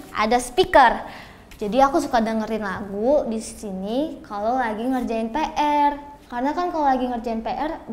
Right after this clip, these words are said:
bosen gitu kan, males. Jadi kalau dengerin ini ya ada suasananya gitu.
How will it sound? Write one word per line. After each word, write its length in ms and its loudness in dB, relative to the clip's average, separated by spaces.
bosen 480 -4
gitu 320 -6
kan, 240 -8
males. 640 -4
Jadi 160 -6
kalau 240 -2
dengerin 320 -6
ini 400 -4
ya 240 -6
ada 160 -6
suasananya 800 -4
gitu. 320 -12